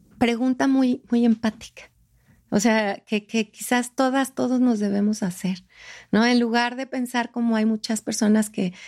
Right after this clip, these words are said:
pues, por no tener información o por no conocer el tema, dicen, "Pero ¿cómo puede ser que las familias vayan con sus hijos y se arriesguen y los arriesguen, ¿no? O manden a sus hijos solos"?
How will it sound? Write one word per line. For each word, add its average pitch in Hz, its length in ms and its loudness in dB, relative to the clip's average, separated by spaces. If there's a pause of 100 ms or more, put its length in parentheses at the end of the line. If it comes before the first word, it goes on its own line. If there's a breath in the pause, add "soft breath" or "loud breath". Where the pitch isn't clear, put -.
(180 loud breath)
pues, - 380 0
por - 240 -4
no 226 220 2
tener 226 260 4
información 214 1000 2
o 202 80 -6
por 190 180 -4
no 190 140 -4
conocer 208 400 0
el 208 100 -6
tema, 202 220 0
dicen, 202 240 -2
"Pero 202 260 -2 (100)
¿cómo 320 440 0
puede 247 240 0
ser 214 380 -6 (520 soft breath)
que 226 140 0
las 220 240 -2
familias 240 800 2 (680 soft breath)
vayan 320 460 0
con 294 160 -2
sus 247 220 -6
hijos 254 260 -4
y 226 60 -6
se 214 140 -2
arriesguen 240 520 2
y 226 80 4
los 214 260 0
arriesguen, 226 800 0 (300 loud breath)
¿no? 247 280 0 (240 loud breath)
O 226 100 0
manden 311 580 2
a 285 80 2
sus 247 220 -2
hijos 269 260 0
solos"? 269 480 2